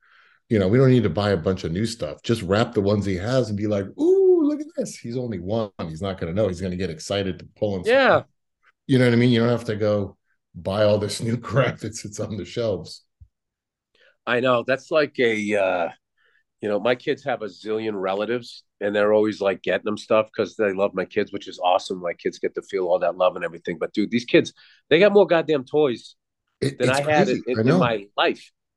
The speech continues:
Speaker 1: I know. This year we're gonna, like, grab a bunch of stuff and try to donate it somewhere where you can give used toys to. At least,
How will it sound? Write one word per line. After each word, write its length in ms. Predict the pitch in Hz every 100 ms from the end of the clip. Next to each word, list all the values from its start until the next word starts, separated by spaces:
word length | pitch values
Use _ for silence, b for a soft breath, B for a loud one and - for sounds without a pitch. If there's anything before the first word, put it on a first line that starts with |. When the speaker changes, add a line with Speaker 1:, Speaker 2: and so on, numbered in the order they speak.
| _ _
Speaker 1:
I 80 | 113
know. 220 | 123 147
This 260 | 110 123 -
year 100 | 139
we're 160 | 113
gonna, 240 | 110 113 104 101
like, 300 | 98 92 -
grab 300 | 98 104 104
a 20 |
bunch 280 | 101 98 -
of 60 | -
stuff 440 | - 98 95 -
and 460 | 92 87 80 78 -
try 200 | - 95
to 80 | 82
donate 440 | 80 92 101 87
it 140 | 78
somewhere 400 | - 95 101 90
where 100 | 80 82
you 140 | 82
can 180 | 80 85
give 220 | 87 80
used 300 | 82 78 -
toys 320 | 85 104 107
to. 180 | - 69
At 160 | 64 87
least, 340 | 90 - -